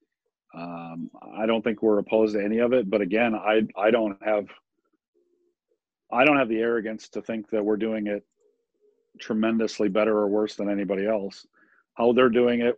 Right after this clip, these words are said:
if it works for them, it could be completely different.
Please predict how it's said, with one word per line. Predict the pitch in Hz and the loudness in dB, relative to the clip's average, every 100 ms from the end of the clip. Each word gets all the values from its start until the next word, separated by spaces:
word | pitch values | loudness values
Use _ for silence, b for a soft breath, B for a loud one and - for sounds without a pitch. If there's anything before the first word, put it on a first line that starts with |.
| - | -2
if | 107 | -2
it | 107 | 0
works | 101 113 - | 2 0 -2
for | - | -4
them, | 104 120 127 113 113 _ _ _ _ _ _ _ _ - | 2 4 4 0 -4 _ _ _ _ _ _ _ _ -2
it | 110 | -2
could | - 117 | 0 2
be | 120 | 4
completely | 135 117 104 98 92 | 4 0 -2 -4 -4
different. | 90 87 - 82 | -6 -10 -12 -14